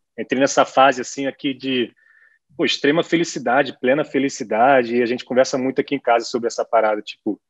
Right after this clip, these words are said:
qual é o, o, o, o objetivo da vida, né? E pra mim é isso, né? Esse negócio de, cara, a gente passa em, na nossa vida e cada fase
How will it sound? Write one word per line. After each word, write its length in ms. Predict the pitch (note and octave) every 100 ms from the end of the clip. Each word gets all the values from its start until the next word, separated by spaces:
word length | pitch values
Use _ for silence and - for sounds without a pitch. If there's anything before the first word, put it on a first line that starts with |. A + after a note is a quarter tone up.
| _ _
qual 180 | - C3+
é 100 | D3
o, 80 | C#3
o, 880 | A#2+ A2+ A#2+ C3 A#2 C3 A#2+ G#2+ G2
o, 80 | - _ _ _ _
o 100 | A#2+
objetivo 440 | A#2 A#2+ - B2+ A2+
da 120 | A#2
vida, 260 | G#2 G#2+
né? 120 | A2 A#2
E 40 |
pra 200 | A#2 A#2+
mim 220 | A#2 C3+
é 100 | C#3
isso, 320 | C3+ B2 - G#2
né? 100 | G#2
Esse 160 | -
negócio 320 | G#2+ A2+ A2 A2+
de, 340 | A2+ G#2+ - _ - - _ -
cara, 280 | A#2 A2 - - A2
a 60 |
gente 200 | G#2 A#2
passa 280 | - B2 C#3
em, 80 | B2+ _
na 220 | - B2
nossa 280 | A#2+ B2 A#2+
vida 180 | G#2+ B2+
e 20 |
cada 320 | - C#3 D#3+
fase 500 | - C3 C3+ C#3 E3